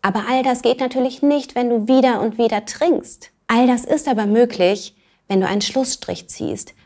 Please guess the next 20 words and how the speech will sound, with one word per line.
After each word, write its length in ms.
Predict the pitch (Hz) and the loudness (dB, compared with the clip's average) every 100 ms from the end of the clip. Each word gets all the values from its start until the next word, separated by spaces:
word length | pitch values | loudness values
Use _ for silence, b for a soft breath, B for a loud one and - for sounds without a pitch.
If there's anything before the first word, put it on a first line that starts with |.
| - | -6
und 160 | 208 | 0
dich 160 | 226 220 - - | 0 -2 -16 -10
endlich 880 | 233 254 269 269 262 233 269 254 - | -4 2 4 2 -2 -4 -4 -4 -4
befreist 580 | 233 - 233 254 240 | -4 -4 -6 -4 -6
von 200 | - 185 | -6 -8
dem 180 | 175 180 | -6 -6
Zeug. 380 | - - 160 - - b b b b | -8 -8 -10 -12 -18 b b b b
All 280 | 226 262 294 | 2 4 4
das 240 | 254 247 | 2 0
geht, 440 | - 262 233 254 - B B | 4 8 8 6 2 B B
wenn 140 | 233 247 | 2 4
du 80 | |
all 380 | 247 254 320 370 | 2 2 2 4
die 180 | 311 285 | 4 4
Energie, 460 | 294 277 254 302 262 | 2 4 4 6 6
die 100 | 214 | 6
du 100 | 226 | 6
jetzt 340 | 233 311 - | 4 0 0
dafür 280 | 269 - - | 0 2 6
aufwendest, 600 | 277 302 - 202 185 190 | 6 4 0 0 0 -2